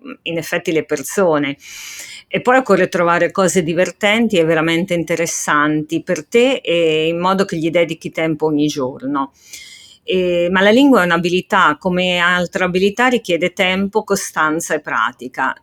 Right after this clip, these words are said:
Il linguaggio è una pratica incarnata,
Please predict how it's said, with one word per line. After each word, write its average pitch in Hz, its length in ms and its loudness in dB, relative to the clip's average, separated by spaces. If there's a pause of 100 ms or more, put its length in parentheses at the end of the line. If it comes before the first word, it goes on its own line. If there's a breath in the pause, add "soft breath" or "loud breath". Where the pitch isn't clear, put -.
Il 170 120 -8
linguaggio 185 640 2
è 139 200 -2
una 160 480 2
pratica 175 580 -4
incarnata, 151 1000 -2